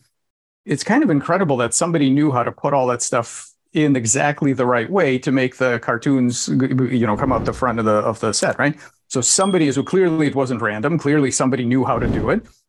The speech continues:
Uh, apparently you can teach people to do it because, you know, I said, "Well, where does this come from?" Right? So in the factory, they, they sort of do it. Okay.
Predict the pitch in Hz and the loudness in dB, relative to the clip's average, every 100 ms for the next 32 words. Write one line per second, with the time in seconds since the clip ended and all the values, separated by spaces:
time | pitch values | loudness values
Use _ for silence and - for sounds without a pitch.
0 | - - 139 180 - - 151 151 147 127 | -12 -6 0 0 0 0 0 0 0 0
1 | 120 120 113 190 202 139 117 120 117 120 | -2 -4 -2 -2 -2 -2 -2 -2 0 0
2 | 180 143 127 120 - 131 127 113 117 120 | 0 0 -2 -2 -2 0 0 0 0 0
3 | 117 113 123 135 123 113 110 131 139 165 | -2 0 2 2 2 0 -2 -2 0 0
4 | 135 117 139 110 107 120 - 143 123 113 | 0 0 -2 -4 -4 -4 -2 0 0 0
5 | 107 120 104 127 110 117 202 147 120 180 | 0 -2 -2 -4 -4 0 2 2 0 0